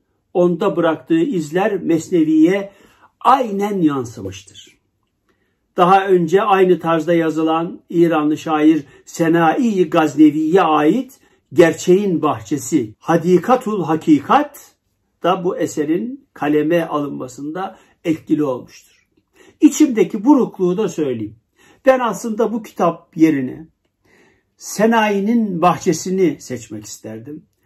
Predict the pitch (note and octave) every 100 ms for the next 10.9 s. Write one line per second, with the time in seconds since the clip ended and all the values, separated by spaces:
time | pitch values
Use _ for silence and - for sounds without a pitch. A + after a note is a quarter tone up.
0 | _ - F3 E3+ E3+ F#3+ G3+ F3 C#3+ -
1 | D3 - G#3+ - D#3+ E3 D#3 D3+ D3+ D3+
2 | B2 A2 A#2 - _ _ _ _ - C4+
3 | B3 A3 G#3 G3 F#3 F3 F3+ F3 E3+ E3+
4 | E3 E3+ D#3 E3 D#3 - E3+ D#3+ D#3+ D#3+
5 | F3+ _ _ A#3+ A#3+ A3 - A3+ G3 F#3+
6 | F3 F3 E3 D#3+ D#3+ D#3+ E3+ _ _ -
7 | C4+ C4+ - A3 G#3+ G3+ G#3 F#3+ F3+ A3+
8 | G#3 A3 A3 G3+ F3+ F#3+ F3+ F#3+ F3+ -
9 | G3 F#3+ F#3 F#3+ F3+ F#3 F#3 F3+ F#3 F3+
10 | F#3 F#3 E3+ E3 D#3+ D#3+ E3 G3 A3